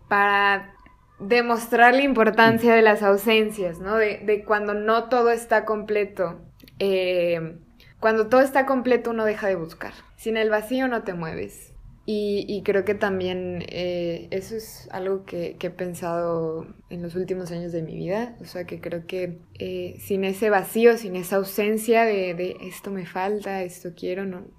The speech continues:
no, no, no, no busca, se queda.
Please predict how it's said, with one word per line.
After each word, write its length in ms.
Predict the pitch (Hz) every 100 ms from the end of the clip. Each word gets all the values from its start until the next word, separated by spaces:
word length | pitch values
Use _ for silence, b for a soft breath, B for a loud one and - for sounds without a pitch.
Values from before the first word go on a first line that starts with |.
| -
no, 140 | 190
no, 240 | 190 190 185 - -
no, 680 | 175 170 170 170 175 170 165
no 180 | 175 175
busca, 320 | 208 - - - _ _ _ _ _
se 200 | - 175
queda. 400 | - 175 170 -